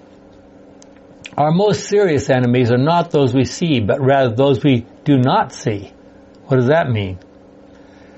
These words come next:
We are surrounded by the forces of evil which are constantly seeking to lead us astray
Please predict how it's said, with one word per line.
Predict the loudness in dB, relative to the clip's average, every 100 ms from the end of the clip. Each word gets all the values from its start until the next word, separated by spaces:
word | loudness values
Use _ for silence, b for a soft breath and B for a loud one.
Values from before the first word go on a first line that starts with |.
| B B
We | -2 0
are |
surrounded | 0 0 2 2 2 0 0 0 0 0
by | 0
the | 0 -2
forces | -4 -2 0 0 -2 -2
of | -2 0
evil | 0 2 2
which | 0 0
are | -4
constantly | -4 -4 -2 -2 -2 -2 -2 -2
seeking | 0 -2 0 -2 -2
to | -2
lead | 0 0
us | 0 0
astray | -2 -2 0 2 2 -2